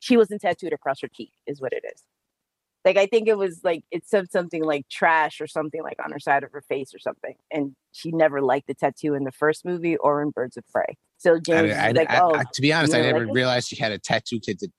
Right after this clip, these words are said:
Speaker 2: I thought it said Jo-,
Speaker 1: Yeah,
Speaker 2: if
Speaker 1: it's
Speaker 2: you
Speaker 1: like,
Speaker 2: had said,
Speaker 1: it's,
Speaker 2: you had said she had a tattoo on the side of her face, I said it would have said Joker.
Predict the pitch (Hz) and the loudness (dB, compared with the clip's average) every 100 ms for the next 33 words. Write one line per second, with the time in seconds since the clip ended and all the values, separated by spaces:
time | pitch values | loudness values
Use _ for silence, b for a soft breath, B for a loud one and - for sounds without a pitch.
0 | - 139 151 127 95 - 226 214 170 202 | -2 2 2 2 -2 2 4 6 4 4
1 | - 190 156 - - _ 131 156 208 - | 2 0 0 -4 -12 _ 2 4 4 4
2 | 190 143 151 160 147 - 165 147 - 160 | 0 0 0 2 0 -2 -2 -2 -4 -8
3 | 139 143 139 131 147 160 131 135 139 135 | -4 -2 -2 -2 -2 -2 -4 -2 0 0
4 | 123 123 127 113 117 110 - | 0 -4 -4 -4 -2 -2 -4